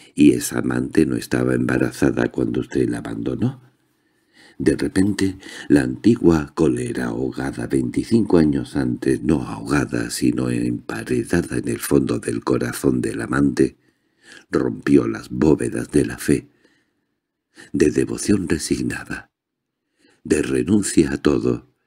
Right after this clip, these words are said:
que había construido sobre ella y fuera de sí, gritó: «La abandoné porque me había engañado y llevaba en su seno al hijo de otro. Sí, si no, la habría matado,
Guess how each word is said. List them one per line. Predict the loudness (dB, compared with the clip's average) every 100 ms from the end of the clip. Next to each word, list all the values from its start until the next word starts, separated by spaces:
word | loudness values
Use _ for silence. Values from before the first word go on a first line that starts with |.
| _ _ _ _ -12
que | 0
había | 4 4
construido | 2 -2 2 4 4 2 -4
sobre | -4 -2 2
ella | 2 2 -2
y |
fuera | 0 4 4 2
de | -4 -4
sí, | 2 2 4
gritó: | 4 4 2 -2 -4 -10 _ _ _ _ _ _ _ _ _ _ _ _ _ _ _ _ _ _
«La | 0 0
abandoné | 0 -2 0 0 0
porque | 4 2 4 2 2
me | 0
había | 0 0
engañado | 2 -2 -2 0 0 0
y | 2
llevaba | 4 4 2 2
en | 0
su | 2 0
seno | 2 2 0
al | 2
hijo | 2 4 0
de | 0
otro. | -2 -6 -8 -10 _ _ _
Sí, | -6 0 0 -2 _ _ _ _ _ _ _ -10
si | 0 2 2
no, | 0 -4 -14 _ -20 -20 -6
la | -4
habría | 0 4 6 6
matado, | 2 -4 -6 -6 -12 -16